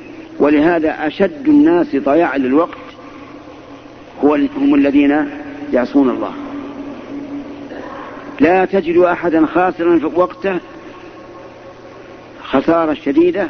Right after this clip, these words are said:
إلا من، إيه؟ من عصى الله.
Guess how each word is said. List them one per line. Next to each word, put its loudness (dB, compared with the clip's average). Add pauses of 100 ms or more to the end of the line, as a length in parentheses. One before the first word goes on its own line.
(100)
إلا 2
من، 2 (1080)
إيه؟ 2 (480)
من 4
عصى -2
الله. -4